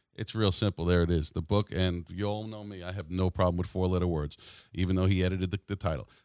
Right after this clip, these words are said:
The name of the book is Unfuck Your Business. Stop Business Self-Sabotage by Getting Clear on Your Core Values Now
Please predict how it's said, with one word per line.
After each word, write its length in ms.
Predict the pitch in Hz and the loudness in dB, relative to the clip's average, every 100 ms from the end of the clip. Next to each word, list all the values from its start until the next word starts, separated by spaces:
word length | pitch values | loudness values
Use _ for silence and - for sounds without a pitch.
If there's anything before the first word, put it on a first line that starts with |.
| _ | _
The 60 | 87 | 0
name 200 | 107 127 | 2 4
of 40 | |
the 80 | 131 | 2
book 240 | 92 107 92 | 0 -2 -2
is 120 | 78 - | -6 -2
Unfuck 460 | 113 - 104 - | -2 0 -2 -2
Your 80 | 92 | -4
Business. 460 | 82 80 78 78 - | -2 -4 -6 -12 -14
Stop 440 | - - 104 90 - | -10 -4 -2 -2 -2
Business 340 | 113 113 104 | -2 0 -2
Self-Sabotage 1000 | - 101 104 - 92 87 - 85 80 - | 0 0 0 -2 -2 -2 -4 -4 -4 -6
by 140 | 87 | -6
Getting 280 | 82 87 85 | -4 -4 -4
Clear 440 | - - 101 104 | -6 -4 0 0
on 160 | - 90 | 0 -2
Your 100 | 82 | -4
Core 300 | - 98 95 | -6 -4 0
Values 420 | 90 82 85 76 | 2 0 0 -6
Now 260 | 78 73 | -6 -8